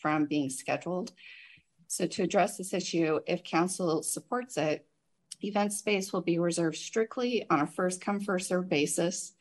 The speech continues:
This will hold organizers accountable for submitting their paperwork on time. And this will also likely result in longstanding events being bumped from their annual dates if other activities are scheduled first.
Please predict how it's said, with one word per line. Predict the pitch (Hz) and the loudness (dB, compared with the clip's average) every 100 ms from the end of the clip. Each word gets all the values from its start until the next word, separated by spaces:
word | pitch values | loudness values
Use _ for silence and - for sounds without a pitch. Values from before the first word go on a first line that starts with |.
| - - _ _ - | -20 -20 _ _ 0
This | 180 180 | 2 2
will | |
hold | 185 185 160 160 - | 2 2 4 2 2
organizers | 165 160 185 185 185 170 | 0 2 2 2 0 -2
accountable | 156 - 156 160 175 180 | -2 0 0 2 0 -2
for | 151 | -4
submitting | 147 175 165 165 | -2 2 4 6
their | 156 151 | 4 0
paperwork | 165 156 156 147 147 | -4 -4 -2 -2 -2
on | 151 | -4
time. | 135 151 147 160 220 208 - - - - | -4 -4 0 0 -2 -6 -16 -20 -20 -2
And | 175 | 2
this | 165 | 2
will | 160 | 2
also | - 170 185 220 | 2 2 0 0
likely | 202 185 180 180 | 2 0 0 0
result | 170 165 151 156 165 _ _ _ _ - - - | 0 2 2 0 -2 _ _ _ _ -20 -18 -4
in | 202 190 | 0 2
longstanding | 180 196 208 - 214 220 | 2 0 -2 -2 -2 0
events | 226 196 165 180 | -2 2 0 0
being | 190 185 | -2 -2
bumped | 180 170 165 | 2 0 0
from | - 175 | -2 0
their | 165 - | 0 2
annual | 165 165 170 | 2 2 0
dates | 170 151 - - - _ - | 0 -2 -4 -8 -16 _ -6
if | 165 - | -4 0
other | 165 170 | 2 2
activities | 147 - 160 151 147 147 | 0 -4 -4 -2 -2 -2
are | 147 | -6
scheduled | - 143 143 147 | -2 -2 -2 -4
first. | - 127 135 - - | 0 0 0 -6 -12